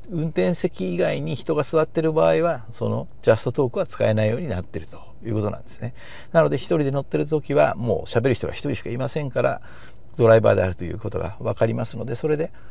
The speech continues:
ジャストトークが使えるということになります。まあ、これもし、えー、二人乗りでですね、ジャストトーク使えると、普通の会話で、まあ、発動してしまう可能性がありますので、まあ、そこは多分一人乗りの場合に限定してるんだろうなというところでございます。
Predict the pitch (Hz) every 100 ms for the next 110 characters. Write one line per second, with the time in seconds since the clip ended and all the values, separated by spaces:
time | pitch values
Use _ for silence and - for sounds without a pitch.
0 | - - 135 113 95 82 87 76 - -
1 | - 71 82 82 - - - 107 78 67
2 | 60 92 - - 151 113 147 147 160 175
3 | 151 123 - - - - - 120 117 92
4 | 90 147 147 147 147 127 - 95 90 92
5 | 131 131 113 101 - 101 98 120 104 -
6 | - 151 143 - 135 147 139 139 127 -
7 | - - - - - - 113 - 107 -
8 | 120 - 123 113 107 98 110 110 107 98
9 | - 95 101 101 90 85 - - - -
10 | - - 107 - 110 98 101 110 104 -
11 | - 87 85 85 85 80 85 95 123 -
12 | - - 143 90 80 - 90 80 71 -
13 | - - - - 117 98 90 80 92 98
14 | - - - - -